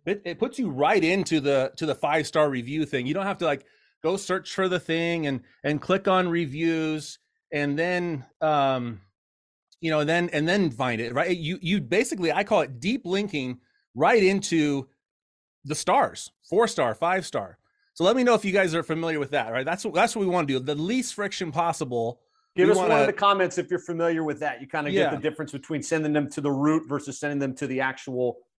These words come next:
Speaker 2: Okay.
Speaker 1: Yeah.
Speaker 2: So it's new for some of you, but a lot of you guys, it's a pretty advanced group. A lot of you guys are pretty familiar.
Speaker 1: Cool.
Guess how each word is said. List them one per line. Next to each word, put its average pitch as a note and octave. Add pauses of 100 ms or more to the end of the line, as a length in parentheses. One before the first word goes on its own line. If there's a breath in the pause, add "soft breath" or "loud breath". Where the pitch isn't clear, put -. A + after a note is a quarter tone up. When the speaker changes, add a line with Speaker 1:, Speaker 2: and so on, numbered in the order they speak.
Speaker 2:
Okay. C#3+
Speaker 1:
Yeah. D#3
Speaker 2:
So F#3
it's -
new G#3
for G#3+
some G3
of F3
you, G#3
but F3
a -
lot D3
of D#3+
you D#3+
guys, D3 (240)
it's -
a -
pretty A3+
advanced D3
group. D3
A -
lot C#3+
of C#3+
you C#3
guys C3
are C3
pretty C3
familiar. B2 (400)
Speaker 1:
Cool. C3